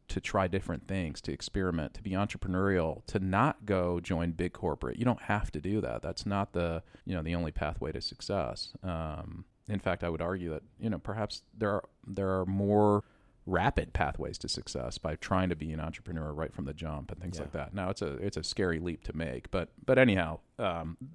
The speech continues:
Speaker 1: those two things, culture and sort of, you know, uh, pedigree and things like that, I think are, um,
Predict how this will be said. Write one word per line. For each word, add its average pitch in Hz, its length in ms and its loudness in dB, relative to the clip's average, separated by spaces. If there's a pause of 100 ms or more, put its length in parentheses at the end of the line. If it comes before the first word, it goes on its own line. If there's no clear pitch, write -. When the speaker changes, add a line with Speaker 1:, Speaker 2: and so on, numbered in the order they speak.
(220)
Speaker 1:
those 180 260 6
two 202 160 0
things, 135 500 6 (340)
culture 143 680 4
and 98 400 4
sort 107 160 0
of, 90 240 -4 (260)
you 110 140 2
know, 85 380 -2 (100)
uh, 64 400 -10 (100)
pedigree 101 680 2
and 87 120 0
things 101 220 -2
like 92 140 -2
that, 90 240 2
I 90 80 2
think 127 200 0
are, 87 260 2 (1160)
um, 85 580 -10